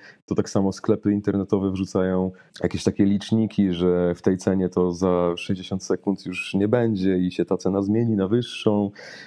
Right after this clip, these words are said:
E, no też nie wszystko można nazywać, y, dark patternami. Niektóre gdzieś tam na tej, e, granicy szarości mocno balansują. No w każdym razie można powiedzieć, że są to mniej lub bardziej niec-, niecne praktyki. I często się zdarza,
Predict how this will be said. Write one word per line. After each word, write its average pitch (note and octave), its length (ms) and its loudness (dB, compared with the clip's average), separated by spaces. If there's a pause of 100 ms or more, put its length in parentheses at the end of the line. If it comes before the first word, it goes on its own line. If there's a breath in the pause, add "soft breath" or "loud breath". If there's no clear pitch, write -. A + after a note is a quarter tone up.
(120)
E, G2+ 380 2
no A2+ 100 0
też B2+ 440 0
nie E2 260 0
wszystko A#2 300 -2
można G2 180 2
nazywać, F2 600 0
y, E2 300 0 (160)
dark F#2 340 0
patternami. E2+ 520 0
Niektóre E2+ 340 0
gdzieś F#2 180 -2
tam F#2+ 300 0 (300 loud breath)
na F#2 80 0
tej, G2 300 2 (320 loud breath)
e, F#2 280 2
granicy G#2 480 2
szarości G#2+ 520 0
mocno F#2+ 280 0
balansują. F#2+ 580 0
No C3 100 0
w - 60 -8
każdym A2 300 0
razie G#2+ 240 0
można G#2 280 -4
powiedzieć, G#2 400 -2
że F2+ 140 -12
są G#2+ 200 -2
to G2+ 140 -4
mniej G2+ 280 -2
lub G2 160 -4
bardziej F#2+ 480 -4 (220)
niec-, F#2 160 -10
niecne G#2+ 500 0
praktyki. - 680 -4
I A#2 100 0
często - 680 0
się G2+ 180 -4
zdarza, F2 560 0